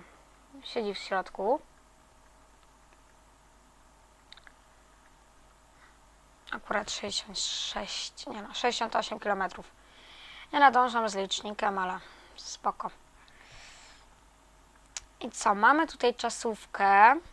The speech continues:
mapę. Mm, mamy,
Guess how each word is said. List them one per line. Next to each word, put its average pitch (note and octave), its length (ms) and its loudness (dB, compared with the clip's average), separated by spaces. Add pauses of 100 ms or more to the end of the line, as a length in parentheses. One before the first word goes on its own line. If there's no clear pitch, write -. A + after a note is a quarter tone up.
(100)
mapę. G3+ 680 4 (540)
Mm, G3+ 360 -8
mamy, G#3+ 420 -2